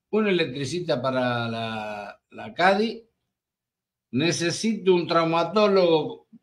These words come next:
pero que sepa, sepa, ¿eh? Para mí, porque quiero contarles que Andrómeda me empujó, me hizo caer y me hizo golpear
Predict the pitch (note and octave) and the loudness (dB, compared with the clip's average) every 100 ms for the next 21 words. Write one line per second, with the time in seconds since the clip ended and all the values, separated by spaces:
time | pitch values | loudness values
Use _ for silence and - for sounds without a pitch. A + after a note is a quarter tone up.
0 | - G#2 B2 A#2+ B2 A2+ A2+ E3 F3 B2+ | -16 -8 -4 -4 -4 -6 -4 -4 -2 0
1 | B2 F3+ D#3+ A2+ B2 D3+ D3+ - C3+ B2+ | 0 0 0 0 0 2 0 -4 -4 -2
2 | C3 E3 F3+ D3+ C#3 A#2+ C3 B2+ - _ | 0 0 -2 -2 -4 -4 -6 -6 -12 _
3 | _ _ _ _ _ - F3 F3+ F3+ F3+ | _ _ _ _ _ -2 2 2 2 2
4 | F3+ F#3+ D3+ D3 C#3+ B2 - _ _ _ | 6 6 6 0 -6 -8 -14 _ _ _
5 | _ _ _ _ _ _ - C#3+ C#3+ F3 | _ _ _ _ _ _ -4 -4 -2 -2
6 | G3+ G3 F#3 E3+ D3+ C3+ C#3+ D3 F#3 D3+ | 0 2 2 2 0 -4 -6 -2 2 2
7 | C3+ - _ _ _ _ _ _ _ _ | 2 -8 _ _ _ _ _ _ _ _
8 | _ _ _ _ _ _ _ _ _ - | _ _ _ _ _ _ _ _ _ -6
9 | B2+ D3 - D#3+ D#3 E3 E3 D3+ B2+ - | -2 -2 -2 -2 2 2 4 2 -2 -6
10 | - B2+ B2+ D#3+ - F3 D#3+ D3+ C#3+ C#3 | -8 -4 -2 -2 -4 -2 -2 -2 -2 -2
11 | D#3+ E3+ E3 - | 0 0 0 -6